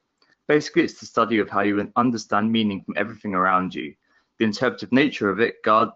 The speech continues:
grounds it very much in arts and humanities. Most semioticians, for example, I've met, uh, have a background in literature, like me.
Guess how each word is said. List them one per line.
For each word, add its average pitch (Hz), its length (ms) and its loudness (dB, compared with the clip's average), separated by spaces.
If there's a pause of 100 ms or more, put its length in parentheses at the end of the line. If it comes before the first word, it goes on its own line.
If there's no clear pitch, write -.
(120)
grounds 131 380 2
it - 180 -6
very 110 180 0
much 101 280 -4
in 95 80 -14
arts - 280 -2
and 107 80 -14
humanities. 117 720 -6 (320)
Most 117 220 -2
semioticians, 113 560 -6
for - 80 -10
example, 92 380 0
I've 95 100 -8
met, 107 280 -2 (280)
uh, 101 180 -2
have 104 260 -4
a 104 120 2
background 101 460 -2
in 104 60 -8
literature, - 440 -8
like 90 220 -8
me. 85 240 -12